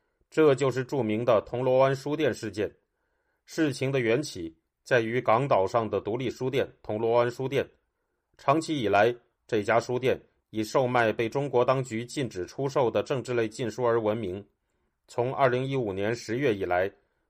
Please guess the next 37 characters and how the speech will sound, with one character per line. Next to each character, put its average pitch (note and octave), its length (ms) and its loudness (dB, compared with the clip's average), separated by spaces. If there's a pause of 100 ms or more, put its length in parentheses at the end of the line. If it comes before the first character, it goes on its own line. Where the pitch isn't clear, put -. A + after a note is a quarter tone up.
铜 C3+ 160 -2
锣 C#3+ 140 4
湾 C#3+ 180 6
书 D3 180 -4
店 C#3+ 180 0
的 A2 120 0
负 C3 160 -4
责 A2+ 120 0
人 B2 220 2
李 G#2 140 -8
波、 C#3 340 2 (280)
林 B2 140 0
荣 C3 220 0
基 C3+ 180 -4
和 C3 160 -2
桂 B2 200 0
民 C3 180 -2
海 A#2+ 160 2
等 B2 160 0
五 F2+ 180 -8
人 F#2+ 320 -6 (180)
陆 A2 200 -6
续 G2 180 -8
失 A#2 240 -8
踪 B2 220 0
了。 - 160 0 (720)
其 C3+ 160 -4
中， D3+ 260 2 (360)
桂 F3 160 6
民 D#3 180 2
海 A2 220 4
在 C3+ 120 2
泰 C#3 220 4
国 B2 160 2
旅 A2+ 140 -2
游 A2 180 2
时 G#2 400 -4